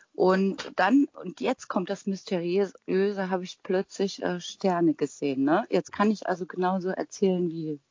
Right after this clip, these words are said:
Foko. Ich hab also auch <laughs> Sterne gesehen. Wir sind dann jedenfalls, äh, alle nach Hause gegangen, weil es mir nicht so besonders gut ging, und ich hab, äh,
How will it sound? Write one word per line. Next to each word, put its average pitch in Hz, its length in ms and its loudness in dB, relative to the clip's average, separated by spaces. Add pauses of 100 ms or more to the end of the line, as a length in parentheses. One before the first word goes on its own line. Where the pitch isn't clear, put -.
(120)
Foko. 247 520 -2 (920)
Ich - 160 -10
hab 160 180 -6
also 147 340 -4
auch - 160 -4 (240)
<laughs> - 220 -20
Sterne - 640 0 (100)
gesehen. 160 540 -2 (960)
Wir 202 120 6
sind 240 180 6
dann 202 140 2
jedenfalls, 196 520 0
äh, 160 320 2
alle 190 200 0
nach 175 180 -4
Hause 190 320 0
gegangen, 254 400 0
weil 196 120 2
es - 140 -20
mir 190 120 -2
nicht 190 180 -4
so 190 180 -4
besonders 180 520 -4
gut 233 260 -2
ging, 233 300 2
und - 140 -2
ich - 200 -6
hab, 175 300 0
äh, 156 460 0